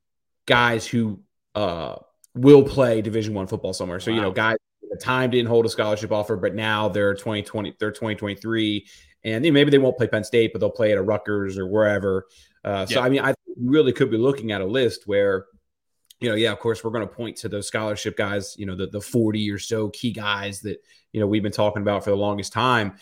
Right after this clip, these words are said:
Speaker 1: But really, it, it could be a list where you, when you look at the twenty twenty-five, the twenty twenty-six guys, where, where you see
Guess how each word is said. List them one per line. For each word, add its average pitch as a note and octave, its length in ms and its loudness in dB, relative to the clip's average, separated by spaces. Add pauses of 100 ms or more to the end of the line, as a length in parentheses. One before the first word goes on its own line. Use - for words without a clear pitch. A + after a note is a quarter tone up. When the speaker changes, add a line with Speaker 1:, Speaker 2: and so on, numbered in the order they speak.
(200)
Speaker 1:
But A#2 120 6
really, B2 400 10
it, A2+ 120 -2
it B2+ 180 -4
could C#3+ 160 2
be B2+ 140 2
a A2+ 60 4
list A2 320 0
where G#2+ 120 2
you, G2 140 -2
when G#2 120 -4
you G#2 100 -2
look A2+ 120 2
at A2 60 -4
the G#2 60 0
twenty G#2+ 280 -4
twenty-five, G#2+ 560 -2
the G2+ 60 -4
twenty A2 240 -6
twenty-six G#2 400 -8
guys, G2 340 -8 (280)
where, A2 200 2
where G#2+ 140 0
you G#2+ 140 0
see A2 480 -4